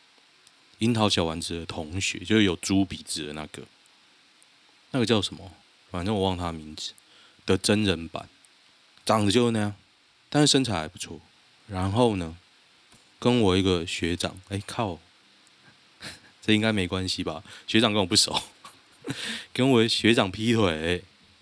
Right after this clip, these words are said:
跟他在一起，超屌，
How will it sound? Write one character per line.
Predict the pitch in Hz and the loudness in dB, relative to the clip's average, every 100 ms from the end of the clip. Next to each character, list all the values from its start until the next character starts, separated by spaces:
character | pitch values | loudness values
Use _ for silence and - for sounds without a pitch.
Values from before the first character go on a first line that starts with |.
| - | -8
跟 | 98 | -4
他 | 98 95 | 0 0
在 | - 90 | 2 0
一 | 87 | -2
起， | - - - - _ _ - - _ - _ | 0 -2 -2 -8 _ _ -6 -6 _ -20 _
超 | - 95 90 90 90 _ _ | -4 0 2 0 -4 _ _
屌， | - - | -14 -14